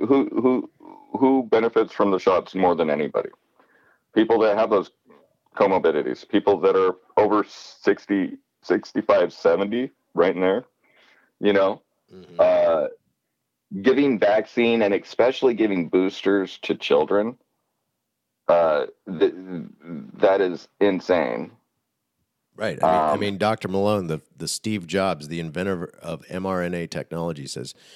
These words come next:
Speaker 2: "Do not give this to fucking kids. It is not even meant for this."
Speaker 1: No, it, it is a test.
Speaker 2: Totally.
Speaker 1: That's
Speaker 2: And we're the guinea pigs. And you know what? We, we're sick of being the fucking din-, guinea pigs.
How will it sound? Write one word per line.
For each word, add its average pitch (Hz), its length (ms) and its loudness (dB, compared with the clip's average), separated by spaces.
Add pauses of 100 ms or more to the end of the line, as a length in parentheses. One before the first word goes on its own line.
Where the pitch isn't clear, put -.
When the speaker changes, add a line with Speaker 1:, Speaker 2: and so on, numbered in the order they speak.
(340)
Speaker 2:
"Do 101 120 -4
not 95 220 -2
give 80 180 -4
this 76 140 -8
to - 60 -14
fucking 73 300 -12
kids. 73 260 -8
It 71 80 -10
is 71 160 -12
not 82 220 -8
even 76 340 -12 (320)
meant 85 320 -8
for - 100 -14
this." - 380 -14 (1400)
Speaker 1:
No, 123 280 0 (220)
it, - 220 2
it 90 320 2
is 90 240 2
a 90 100 4
test. - 580 -2 (640)
Speaker 2:
Totally. 71 360 -6
Speaker 1:
That's 78 320 0 (140)
Speaker 2:
And 92 160 -6
we're 110 140 2
the 117 80 0
guinea 120 240 0
pigs. 80 560 -6
And 90 400 -6
you 92 100 -6
know 90 140 -4
what? 101 280 -6
We, 95 200 -12
we're 95 160 -8
sick - 440 -4
of 120 140 -4
being 120 240 -4
the 104 80 -6
fucking 107 460 -4
din-, 107 320 -4
guinea 139 240 0
pigs. - 520 -10